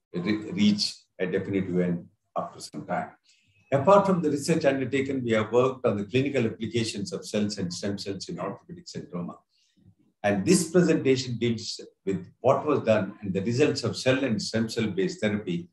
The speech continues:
through bone marrow aspirate concentrate. You will have to differentiate between a P R P and a bone marrow aspirate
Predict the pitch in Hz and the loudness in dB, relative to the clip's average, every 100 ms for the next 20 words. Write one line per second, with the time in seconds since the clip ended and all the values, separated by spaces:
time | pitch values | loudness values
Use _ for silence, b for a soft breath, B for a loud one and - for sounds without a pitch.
0 | _ _ _ _ - 113 131 277 302 - | _ _ _ _ -2 4 6 6 2 -2
1 | _ - 110 120 117 110 104 104 104 98 | _ 0 6 6 6 4 2 0 -2 -4
2 | 95 - 90 90 - 87 - - - _ | -4 -4 -4 -4 -8 -8 -10 -18 -20 _
3 | _ _ _ _ _ _ _ 90 87 87 | _ _ _ _ _ _ _ 0 2 2
4 | 85 95 87 101 - 123 117 127 117 95 | 0 -4 -4 -2 0 0 4 2 2 -4
5 | - - - 110 113 107 - 113 95 85 | -6 -6 -4 4 6 6 4 0 0 -2
6 | - 90 85 104 101 98 95 95 - 92 | -8 -6 -2 0 0 0 -4 -6 -6 -10
7 | - - 85 85 | -10 -10 -12 -10